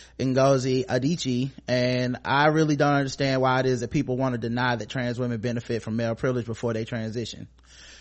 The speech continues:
Privilege is given based on how other people perceive someone, not on how a person feels inside. Like, can you honestly say that the Wachowskis would have been as successful in Hollywood if they hadn't have been seen as men?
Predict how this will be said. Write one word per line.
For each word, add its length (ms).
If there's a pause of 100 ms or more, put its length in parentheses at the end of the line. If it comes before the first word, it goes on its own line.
(140)
Privilege 320
is 100
given 280
based 260
on 80
how 140
other 260
people 220
perceive 360
someone, 380 (240)
not 220
on 100
how 200
a 100
person 320
feels 280
inside. 540 (260)
Like, 320
can 160
you 160
honestly 360
say 300
that 120
the 80
Wachowskis 880 (480)
would 340
have 120
been 160
as 180
successful 600
in 140
Hollywood 600
if 100
they 140
hadn't 260
have 100
been 160
seen 280
as 120
men? 360